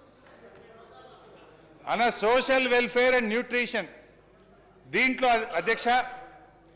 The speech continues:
దేశంలో ముప్పై యూనిట్లు వాళ్ళు తీసుకున్నారు అధ్యక్ష, ఇరవై ఎనిమిది రాష్ట్రాలు, రెండు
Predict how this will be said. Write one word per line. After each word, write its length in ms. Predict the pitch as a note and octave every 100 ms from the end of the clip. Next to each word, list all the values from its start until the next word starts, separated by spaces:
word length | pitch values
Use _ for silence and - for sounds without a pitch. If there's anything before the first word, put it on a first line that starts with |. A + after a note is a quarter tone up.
| _ _
దేశంలో 880 | - A3 B3+ C4 B3+ C4 A3 - - - - - -
ముప్పై 500 | F3+ G#3 - C4 B3 - - - - - _ _ _ -
యూనిట్లు 360 | D#3 A3+ C4 B3+
వాళ్ళు 200 | A#3 A3
తీసుకున్నారు 400 | A3+ - A#3 G#3+
అధ్యక్ష, 260 | G3 F#3+
ఇరవై 240 | F#3 G3 A3
ఎనిమిది 220 | A3 G3+
రాష్ట్రాలు, 460 | F#3 G3+ A3+ A3+ A#3
రెండు 380 | G3+ G3 F3+